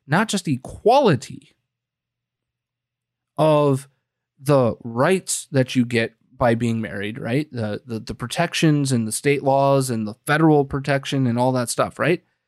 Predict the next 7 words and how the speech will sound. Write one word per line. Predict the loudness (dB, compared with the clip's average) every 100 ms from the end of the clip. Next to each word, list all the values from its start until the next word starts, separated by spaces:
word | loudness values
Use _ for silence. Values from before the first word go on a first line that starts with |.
| _ _ _ _ -2
What | 2
you | 4
are | 4 2
asking | 2 0 0 0 0
for | -2 -10 -10 -10 -14 _ _ _ _ _ _ _ _
is | 0 2
not | 2 2 0 -6